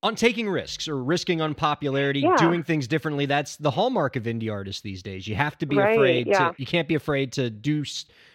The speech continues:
Speaker 1: not do things the way they've been done before.
Speaker 2: Absolutely.
Speaker 1: And
Speaker 2: Yeah, it's so important. And I think that's important in life too, <laughs>
Speaker 1: Yeah, I
Speaker 2: not
Speaker 1: can
Speaker 2: just as an artist. <laughs>
Speaker 1: Um, and it's a particularly strong struggle for indie artists because they've seen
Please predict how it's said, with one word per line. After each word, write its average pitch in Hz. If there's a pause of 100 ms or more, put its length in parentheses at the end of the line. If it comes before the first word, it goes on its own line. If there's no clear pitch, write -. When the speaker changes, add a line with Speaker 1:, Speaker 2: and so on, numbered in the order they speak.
(100)
Speaker 1:
not 165
do 180
things 160
the 151
way 143
they've 131
been 123
done 117
before. 107 (920)
Speaker 2:
Absolutely. 180 (220)
Speaker 1:
And 135
Speaker 2:
Yeah, 175
it's 185
so 254
important. 202
And 202
I 240
think 269
that's 208
important 196
in 170
life 180 (140)
too, 196 (240)
<laughs> -
Speaker 1:
Yeah, -
I -
Speaker 2:
not 127
Speaker 1:
can 220
Speaker 2:
just -
as 208
an 175
artist. 185 (380)
<laughs> 415
Speaker 1:
Um, 151 (320)
and 202
it's 147
a 175
particularly 190
strong 135 (600)
struggle 143
for 131 (100)
indie 226
artists 117
because 135
they've 175
seen 170